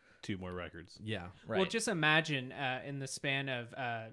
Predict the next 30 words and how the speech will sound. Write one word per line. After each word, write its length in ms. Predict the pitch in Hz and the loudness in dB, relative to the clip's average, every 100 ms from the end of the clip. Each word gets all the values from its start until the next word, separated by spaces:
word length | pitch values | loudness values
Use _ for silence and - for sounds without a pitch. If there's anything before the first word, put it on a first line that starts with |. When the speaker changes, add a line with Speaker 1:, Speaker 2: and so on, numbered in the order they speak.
| - - | -14 -10
Speaker 4:
two 160 | - | -4
years, 600 | 165 151 120 - - - - | -2 0 -2 -6 -10 -12 -2
less 340 | 143 160 160 | 4 4 4
than 140 | 143 | -4
two 120 | 120 120 | -6 -10
years, 220 | - 131 | -10 -8
I 60 | 127 | -4
think 120 | 143 | -2
it 40 | |
was 100 | 139 | 0
actually 340 | 127 135 147 127 | 0 0 -2 -4
a 40 | |
year 200 | 120 123 | -2 -4
and 80 | 117 | -4
a 40 | |
half, 280 | 110 120 123 - - - _ - | -4 -8 -10 -16 -20 -20 _ 0
uh, 360 | 135 117 110 - _ _ _ - | 2 2 -4 -12 _ _ _ -6
touring 480 | 147 131 123 120 - _ _ _ | -2 0 -2 -6 -12 _ _ _
a 80 | 143 | -8
lot 280 | 120 120 147 | -2 0 2
of 200 | 151 - _ | -2 -8 _
U-, 180 | 147 160 | -4 -4
the 120 | 160 151 | -2 0
U 220 | 170 127 | 2 2
S, 400 | 113 139 - - _ _ _ - | -2 -6 -10 -12 _ _ _ -10
Japan, 600 | - 151 143 120 113 131 - _ _ - | 0 0 2 -2 -2 -6 -10 _ _ -14
Europe, 480 | 131 135 127 131 - 147 | -2 2 2 0 -4 -4
and 180 | 139 | -2
Australia. 600 | 123 117 - 85 73 - - _ _ _ | 0 -2 -6 -10 -12 -16 -20 _ _ _
N-, 120 | 214 | -10